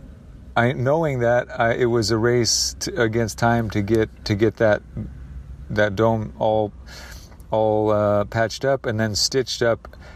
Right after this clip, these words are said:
to the best of my ability and my, my sensibility, seeing, trying to, I mean, I did not create a one hundred percent closed seam across all of those overlaps. Eventually,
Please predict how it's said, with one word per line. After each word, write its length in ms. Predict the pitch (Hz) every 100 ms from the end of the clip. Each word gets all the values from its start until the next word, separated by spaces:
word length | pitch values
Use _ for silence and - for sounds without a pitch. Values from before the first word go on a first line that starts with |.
| - - -
to 120 | 127
the 120 | 120
best 320 | 120 117 -
of 80 | 113
my 420 | 120 131 131 127 - - - -
ability 840 | 120 113 117 113 117 113 110 - -
and 200 | 120 113
my, 460 | 117 123 123 113 - - - - - - - - - - - - -
my 140 | 110 113
sensibility, 840 | - 117 110 101 107 107 110 101
seeing, 640 | - 120 120 117 110 - - -
trying 300 | 123 120 113
to, 140 | 117
I 60 | 113
mean, 140 | 117
I 80 | 120
did 160 | 127
not 240 | 127 117 117
create 400 | - 117 113 101
a 20 |
one 280 | 98 113 113
hundred 340 | 107 113 104
percent 440 | 104 - 120 107 -
closed 600 | - 113 110 104 - - - - - - - - -
seam 500 | - - 127 120 110
across 520 | 107 - 117 107 -
all 340 | - 107 110 110
of 140 | 92
those 360 | 107 101 92 110
overlaps. 680 | 117 110 101 98 92 - -
Eventually, 800 | 107 113 135 - 110 104 101